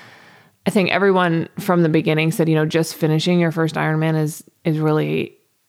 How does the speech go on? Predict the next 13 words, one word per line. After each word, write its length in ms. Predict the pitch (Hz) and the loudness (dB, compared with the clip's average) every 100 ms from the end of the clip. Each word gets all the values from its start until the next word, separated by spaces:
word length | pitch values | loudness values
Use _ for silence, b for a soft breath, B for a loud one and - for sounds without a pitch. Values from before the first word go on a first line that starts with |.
| - | -14
a 100 | - 170 | -6 -2
huge 300 | 175 160 - | 2 0 -2
feat." 420 | - 170 233 - | 0 2 0 -2
And 320 | 175 165 156 - - _ _ _ _ _ _ | -2 0 0 -4 -16 _ _ _ _ _ _
that's 220 | 165 160 | -4 -2
not, 280 | 160 151 - - - | -2 -4 -6 -20 -12
for 120 | 143 180 | 0 4
me, 120 | 180 | 4
that's 200 | 160 165 | 2 -2
not 140 | 147 | -4
good 80 | - | -2
enough. 380 | 156 196 311 - - B B B B | -2 -2 -2 -8 -20 B B B B
And 640 | - 185 175 165 160 156 | -2 0 2 2 0 -2